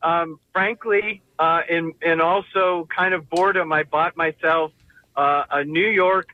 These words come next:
liquor store and turned it into a wine and spirits destination,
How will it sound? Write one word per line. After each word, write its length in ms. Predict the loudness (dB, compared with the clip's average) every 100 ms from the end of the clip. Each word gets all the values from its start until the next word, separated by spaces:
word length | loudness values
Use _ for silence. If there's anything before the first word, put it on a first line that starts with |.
| _
liquor 420 | -4 -4 -2 -4 -2
store 360 | 2 4 4 0
and 120 | -6 -4
turned 240 | -2 -2
it 120 | -4 -4
into 340 | -4 -4 0
a 180 | 4 4
wine 360 | 2 0 0 0
and 160 | -2 -6 _
spirits 500 | 2 2 4 0 -4 _ _ _ _
destination, 1000 | -4 -4 -4 -4 -2 -2 -2 0 0 -2